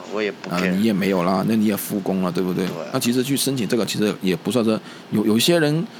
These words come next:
Speaker 2: 之前申请很，很困难，是因为说他那个系统比较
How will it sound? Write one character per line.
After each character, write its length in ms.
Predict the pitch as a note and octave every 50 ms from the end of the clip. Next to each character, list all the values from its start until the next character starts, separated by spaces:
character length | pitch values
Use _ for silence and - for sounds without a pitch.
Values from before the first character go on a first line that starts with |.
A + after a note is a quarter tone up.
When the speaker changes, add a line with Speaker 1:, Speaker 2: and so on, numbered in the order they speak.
| - - - - - -
Speaker 2:
之 100 | - D3
前 160 | C#3 D3 C#3+
申 140 | C#3+ D3+ C#3+
请 100 | C3 A2+
很， 140 | - G#2+ - -
很 180 | - - F#2+ F2+
困 220 | - - C#3+ A2+
难， 120 | F#2+ F#2 G2+
是 140 | G2+ G#2 G2+
因 100 | G#2+ A2
为 140 | A#2+ A2+
说 180 | G#2 A2 G#2 G#2
他 140 | G2 A2+ A2
那 140 | A#2 B2 A2+
个 240 | G2+ G2 F#2 F#2
系 160 | F2 - - A#2
统 200 | G#2 F2+ E2 D#2 -
比 100 | - D#2+
较 200 | F2+ G2 G2 F#2